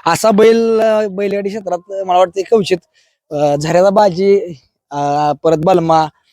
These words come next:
ही बैल दोन तीन बैल आहेत ती मित्रांनो, अजून एक दोन बैल आहे,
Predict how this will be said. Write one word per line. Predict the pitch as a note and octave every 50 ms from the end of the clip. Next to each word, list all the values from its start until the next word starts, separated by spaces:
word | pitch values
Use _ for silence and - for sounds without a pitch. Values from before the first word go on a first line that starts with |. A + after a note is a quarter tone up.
| _ _ _ _ _ -
ही | G#3+
बैल | G#3 A3+ A3 G#3 G#3+
दोन | G#3 A#3+ A#3+
तीन | G3+ - - G3 G#3
बैल | A3 G#3+ G3
आहेत | F3 E3 E3+ D3
ती | F3
मित्रांनो, | F3 F3 - D#3 C#3+ C#3+ C#3+ D#3+ E3+ _ _ _ _ _ _ -
अजून | D3+ D#3+ E3+ F#3 F#3+
एक | F#3+ F3+
दोन | F3+ F#3 F3+ F3+
बैल | F3 F3 E3
आहे, | D#3 C#3